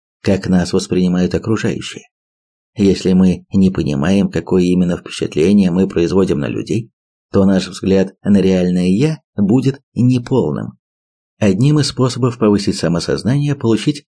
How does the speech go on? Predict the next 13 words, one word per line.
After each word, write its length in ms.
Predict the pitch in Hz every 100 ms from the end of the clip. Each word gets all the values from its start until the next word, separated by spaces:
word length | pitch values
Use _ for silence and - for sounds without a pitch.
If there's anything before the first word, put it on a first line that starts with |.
| _ _
комплексную 640 | - 110 123 120 127 123 -
обратную 540 | 98 92 87 - 76
связь 340 | 76 - 95 101
или 220 | - 98
оценку 680 | 90 78 - 69 101 98 87 _ _ _ -
трёхсот 420 | - 185 - 92
шестидесяти 520 | - 92 82 73 -
градусов, 480 | - 80 110 120 147 _ _ _ _ _
то 120 | - 139
есть 320 | 156 - -
со 160 | - 113
всех 220 | - 120
сторон. 380 | - 85 53